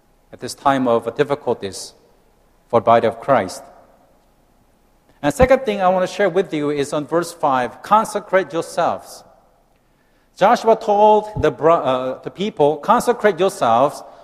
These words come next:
for tomorrow the Lord will do amazing things among you." Uh,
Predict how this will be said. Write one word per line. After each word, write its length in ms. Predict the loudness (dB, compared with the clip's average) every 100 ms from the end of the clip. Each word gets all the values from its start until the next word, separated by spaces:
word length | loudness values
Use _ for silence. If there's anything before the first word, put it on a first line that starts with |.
| -4
for 120 | -2
tomorrow 720 | -2 -4 2 4 4 2 2
the 160 | 2 0
Lord 440 | 2 4 4 2
will 220 | 0 0
do 180 | -2 -6 -6
amazing 460 | -4 -4 -4 -10
things 340 | -10 -8 -8 -8
among 380 | -10 -10 -10
you." 140 | -16 -20 _ _ _ _ _ _ _ _ _ _ _ _ _ _ _ _ _ -20
Uh, 560 | -14 -12 -12 -14 -16